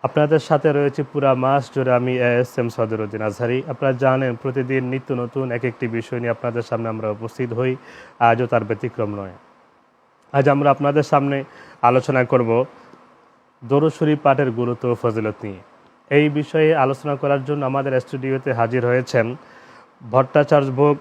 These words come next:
গাউসুল আজম সুন্নি জামে মসজিদের সম্মানিত খতিব মাওলানা আল্লামা মুফতি খাজা নিজামুদ্দিন সাতপুরি সাহেব।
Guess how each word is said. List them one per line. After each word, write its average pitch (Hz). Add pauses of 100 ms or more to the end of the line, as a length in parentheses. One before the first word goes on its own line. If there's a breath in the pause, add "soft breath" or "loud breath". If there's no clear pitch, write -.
(140)
গাউসুল 131
আজম 135
সুন্নি 143
জামে 131
মসজিদের 135
সম্মানিত 127 (100)
খতিব 135 (440 loud breath)
মাওলানা 131
আল্লামা 127
মুফতি 127
খাজা 131
নিজামুদ্দিন 120
সাতপুরি 110
সাহেব। 98